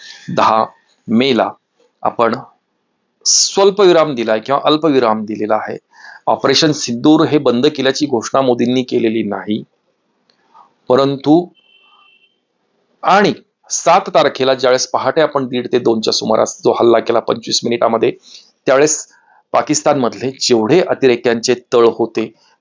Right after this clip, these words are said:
ते जमिनी खालपर्यंत, चार चार मजली खालपर्यंत जाऊन अझर मसूदच्या कुटुंबातले चौदा जण जाऊन ठोकलेले आहेत खाली. त्यामुळे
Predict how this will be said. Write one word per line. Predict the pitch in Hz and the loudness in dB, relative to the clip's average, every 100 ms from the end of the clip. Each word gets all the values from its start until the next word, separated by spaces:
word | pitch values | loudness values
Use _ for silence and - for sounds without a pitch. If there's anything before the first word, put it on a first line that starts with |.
| - | 0
ते | 139 143 151 196 _ _ - 113 | 4 4 2 -2 _ _ -16 -6
जमिनी | 110 127 139 165 165 | 0 2 2 2 -2
खालपर्यंत, | - 135 143 147 151 160 160 | -4 0 -2 0 0 2 0
चार | 147 143 123 | -2 0 0
चार | - 165 180 | 0 0 2
मजली | 147 120 165 - | 0 -2 -4 -2
खालपर्यंत | 120 120 127 127 120 | -6 -2 -2 -2 -4
जाऊन | 123 113 117 117 123 151 _ _ - | -6 -4 0 2 2 0 _ _ -14
अझर | - 107 127 147 | -6 -2 0 0
मसूदच्या | 123 - 131 147 | 0 -4 -4 -4
कुटुंबातले | 143 120 127 123 123 127 127 135 151 165 _ _ - _ _ _ _ _ _ _ _ _ _ _ - | -4 -4 -2 0 -2 0 2 2 0 -10 _ _ -20 _ _ _ _ _ _ _ _ _ _ _ -6
चौदा | - 160 139 135 170 | 0 2 2 2 2
जण | 180 196 | 2 0
जाऊन | 165 165 | 0 0
ठोकलेले | 156 _ _ - 117 127 120 | -4 _ _ -8 -4 -2 0
आहेत | 117 - 110 - | 0 -2 -10 -12
खाली. | - 113 - - - - - _ _ _ _ _ _ _ _ _ _ _ _ - 139 | -10 -8 -10 -16 -20 -20 -20 _ _ _ _ _ _ _ _ _ _ _ _ -4 0
त्यामुळे | 135 139 127 110 | 2 2 2 0